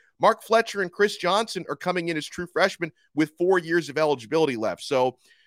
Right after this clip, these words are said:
there is going to be, and you got Hellcat Chris coming in for sure, and maybe Miami brings another running back in the upcoming twenty twenty-four class.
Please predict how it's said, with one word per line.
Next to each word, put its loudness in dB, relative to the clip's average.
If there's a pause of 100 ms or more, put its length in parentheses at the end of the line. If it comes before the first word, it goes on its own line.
(120)
there 4
is -6
going 0
to -10
be, -2
and -4
you -2
got 2
Hellcat 0
Chris 0
coming -4
in -2
for -12
sure, 0
and -4
maybe -4
Miami -2
brings -4
another 0
running -2
back -4
in -4
the -4
upcoming -2
twenty -4
twenty-four -2
class. -2